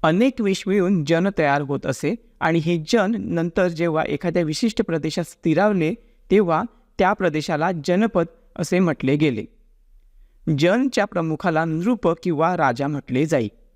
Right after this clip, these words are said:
अजून या प्रश्नाचं उत्तर आपल्याला पुढे लिहायचं आहे, तर आपण पुढे, पुढील पेजवर पाहूयात. जनच्या उत्पन्नातील राजाचा भाग गोळा करणारा भागदूक असे.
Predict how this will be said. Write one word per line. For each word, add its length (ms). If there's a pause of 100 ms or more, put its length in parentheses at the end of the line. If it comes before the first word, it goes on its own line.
(680)
अजून 260
या 160
प्रश्नाचं 460
उत्तर 240
आपल्याला 240
पुढे 240
लिहायचं 360
आहे, 140 (120)
तर 80
आपण 180
पुढे, 260 (560)
पुढील 280
पेजवर 320
पाहूयात. 380 (1600)
जनच्या 400
उत्पन्नातील 880
राजाचा 480
भाग 260 (240)
गोळा 240
करणारा 500 (180)
भागदूक 600
असे. 240